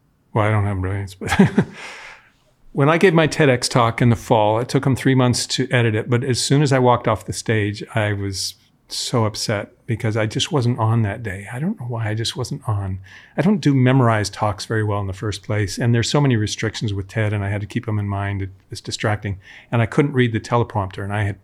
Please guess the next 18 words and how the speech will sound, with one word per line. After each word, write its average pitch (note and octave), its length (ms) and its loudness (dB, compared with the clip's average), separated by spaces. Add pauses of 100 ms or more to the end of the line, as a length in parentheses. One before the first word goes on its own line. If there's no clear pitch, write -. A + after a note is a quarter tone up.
(280)
thought C#3 260 2
I G#2+ 80 2
would G#2+ 180 0
be G#2 160 0
able G2 160 -4
to, F#2+ 280 -10 (360)
but B2 100 -12
the A#2 80 0
lights A#2 280 2
were A2 60 -2
too A2+ 160 -2
bright. G2+ 240 -2
I G2 60 -2
just G#2 180 -8
couldn't G#2 180 -2
do G2+ 100 -2
it. G2+ 140 -10 (880)
So C#3+ 580 4